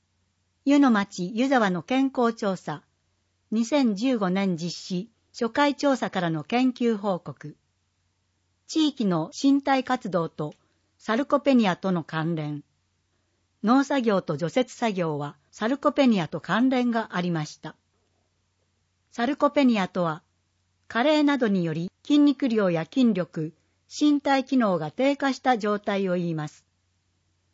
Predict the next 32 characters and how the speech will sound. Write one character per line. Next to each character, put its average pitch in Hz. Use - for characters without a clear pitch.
サ 240
ル 285
コ 285
ペ 285
ニ 240
ア 175
が 165
進 233
行 214
す 202
る 185
と、 175
転 262
倒 233
や 208
要 285
介 262
護 240
状 220
態、 151
死 233
亡 285
の 269
リ 262
ス -
ク 190
が 156
高 180
ま 190
り 170
ま 160
す。 -